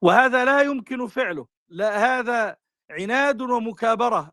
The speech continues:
أن تحارب تلك الحجج ويدرأ في نحرها، هذا عناد ومكابرة، وإلا فهي أظهر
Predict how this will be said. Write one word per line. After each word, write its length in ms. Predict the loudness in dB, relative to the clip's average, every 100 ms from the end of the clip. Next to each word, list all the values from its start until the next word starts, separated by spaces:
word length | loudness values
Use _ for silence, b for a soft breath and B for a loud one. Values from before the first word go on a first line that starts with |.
| -14
أن 280 | -12 -14 -16 _ _
تحارب 520 | -10 -6 -6 -4 -6
تلك 300 | -8 -10 -8
الحجج 460 | -8 -6 -8 -8 -8
ويدرأ 640 | -8 -8 -4 -2 -2 -4 -10 _ _
في 180 | -12 -8
نحرها، 680 | -6 -6 -4 0 2 2 0
هذا 180 | -2 -2
عناد 520 | -2 -2 -2 -2 -4
ومكابرة، 800 | -6 -8 -8 -6 -4 -2 -2 -4 _ _ -6
وإلا 380 | -4 -2 -2 -4
فهي 320 | -4 -2 0
أظهر 680 | 0 0 0 0 0 -2